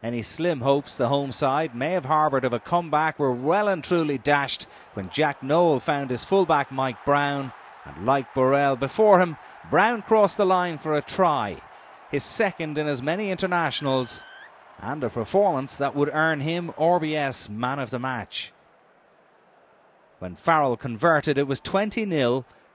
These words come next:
and England could start thinking of their next game against Ireland at Twickenham. This one fizzled out as a contest.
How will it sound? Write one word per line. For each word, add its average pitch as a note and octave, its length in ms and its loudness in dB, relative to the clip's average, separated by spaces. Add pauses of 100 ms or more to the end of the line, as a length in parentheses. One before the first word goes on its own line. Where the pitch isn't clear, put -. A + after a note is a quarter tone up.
and F2+ 160 -16 (120)
England B2 600 -6
could F#2 140 -12
start C3 360 -4
thinking C#3 360 -6
of A#2 120 -4
their A#2 120 0
next C#3 400 -4
game C3+ 360 -6
against B2+ 360 -6
Ireland A2+ 460 -2
at G2 140 -6
Twickenham. A#2+ 500 -6 (4000)
This G3 200 -2
one E3+ 220 -2
fizzled D#3+ 500 -2
out E3+ 260 -2
as C3+ 120 -2
a A#2+ 60 -8
contest. D#3 760 -4